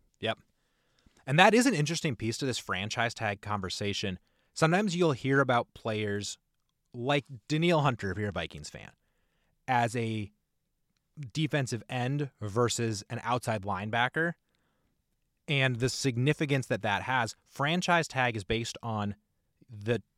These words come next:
average of your position. And so different positions are worth more money. If you're an edge rusher, you'd rather be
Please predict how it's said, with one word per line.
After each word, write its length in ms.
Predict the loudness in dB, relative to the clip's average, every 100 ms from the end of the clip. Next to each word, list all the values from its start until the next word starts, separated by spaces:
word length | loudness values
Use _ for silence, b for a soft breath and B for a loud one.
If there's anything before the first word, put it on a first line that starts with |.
| _ -6
average 400 | 0 4 4 4
of 240 | 2 2
your 340 | 2 4 6 12
position. 640 | 10 10 4 4 2 -2 -8 _ _ _ _ _ _ _ _
And 200 | 0 0
so 340 | 6 8 8 4 _ _ _ -20 -4
different 300 | 4 6 6
positions 420 | 4 2 2 4 2
are 100 | 4
worth 420 | 6 4 4 -14 -20 -20 _ -10
more 300 | -2 0 2
money. 300 | 2 2 2
If 140 | -2
you're 140 | 2 4
an 100 | 2
edge 220 | 0 0 2
rusher, 480 | 2 2 0 -4 -6 _ _ _ _ -2
you'd 200 | 0 2
rather 640 | 2 4 6 4 4 2
be 400 | 2 0 0